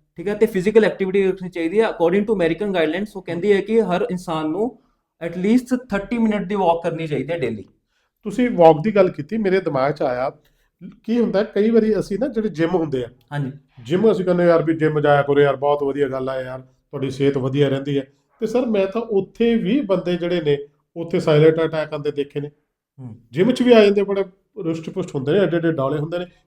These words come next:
Speaker 2: ਫਿਰ ਵੀ ਉਹ ਬੱਚੇ ਜਿਹੜੇ ਨੇ, ਏਦਾਂ ਚਲੇ ਜਾਂਦੇ। ਕੀ ਕਾਰਨ ਹੋ ਸਕਦਾ?
Speaker 1: ਜਿਮ ਦਾ ਦੇਖੋ, ਦੋ ਤਿੰਨ ਕਾਰਨ ਹੈ। ਇੱਕ ਤਾਂ, ਅ, ਇਹ ਕਿ ਕਈ ਵਾਰ ਅੱਜ ਕੱਲ੍ਹ, ਅੱਜ ਕੱਲ੍ਹ ਦੀ ਜਿਹੜੀ ਹੈ ਜਨਰੇਸ਼ਨ, ਉਹ ਸਟੀਰੋਇਡ ਬੜਾ ਪ੍ਰੈਫਰ ਕਰਦੀ ਹੈ।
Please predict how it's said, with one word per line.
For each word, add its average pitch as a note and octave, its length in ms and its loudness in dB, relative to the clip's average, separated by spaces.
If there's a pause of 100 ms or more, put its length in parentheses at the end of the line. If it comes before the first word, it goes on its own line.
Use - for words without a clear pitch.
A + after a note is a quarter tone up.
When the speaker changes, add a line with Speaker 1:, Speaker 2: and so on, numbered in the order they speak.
(120)
Speaker 2:
ਫਿਰ F3 160 2
ਵੀ G3 140 4
ਉਹ F#3+ 160 8
ਬੱਚੇ E3+ 260 -2
ਜਿਹੜੇ E3 220 -4
ਨੇ, E3 80 -4
ਏਦਾਂ D#3 200 -4
ਚਲੇ D3+ 200 -10
ਜਾਂਦੇ। C#3 180 -14 (440)
ਕੀ A3+ 100 -10
ਕਾਰਨ D#3 220 -4
ਹੋ C#3+ 40 -6
ਸਕਦਾ? - 220 -18 (400)
Speaker 1:
ਜਿਮ G3 260 -6
ਦਾ A3 80 -4
ਦੇਖੋ, G#3 280 -4
ਦੋ F#3+ 140 -2
ਤਿੰਨ G3+ 200 -4
ਕਾਰਨ E3+ 320 2
ਹੈ। D3+ 180 -2
ਇੱਕ - 120 -16
ਤਾਂ, G3+ 240 4
ਅ, F#3 540 2
ਇਹ G3 220 0
ਕਿ G#3+ 140 -6
ਕਈ F#3+ 200 -2
ਵਾਰ G3 400 4 (200)
ਅੱਜ E3 120 -6
ਕੱਲ੍ਹ, F#3+ 340 -4
ਅੱਜ D3+ 120 -6
ਕੱਲ੍ਹ F3+ 200 -8
ਦੀ F3+ 80 -8
ਜਿਹੜੀ F3+ 360 -6
ਹੈ D#3+ 160 -4
ਜਨਰੇਸ਼ਨ, D#3 460 -12
ਉਹ F#3+ 200 -10
ਸਟੀਰੋਇਡ E3 380 -8
ਬੜਾ E3 180 -2
ਪ੍ਰੈਫਰ D3+ 320 -4
ਕਰਦੀ A2+ 360 -8
ਹੈ। F#2+ 100 -12